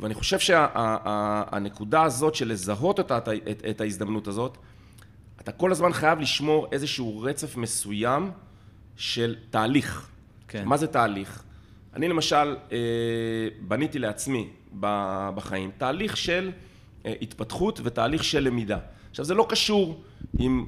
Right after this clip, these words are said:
Speaker 1: רבתי עם אשתי, אם לא רבתי עם אשתי, אם הילדים שלי עצבנו אותי, אם לא עצבנו אותי, אם קמתי חולה, אם לא קמתי חולה,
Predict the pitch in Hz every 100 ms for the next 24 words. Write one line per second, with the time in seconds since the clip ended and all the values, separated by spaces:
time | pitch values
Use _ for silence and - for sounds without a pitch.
0 | - 123 180 - 185 175 - 185 185 127
1 | 131 165 180 175 175 160 - 180 151 120
2 | 107 120 180 190 190 156 170 185 185 143
3 | 110 120 180 160 180 185 185 185 156 117
4 | 151 147 147 156 151 135 - - - 123
5 | 147 180 139 156 156 180 180 180 190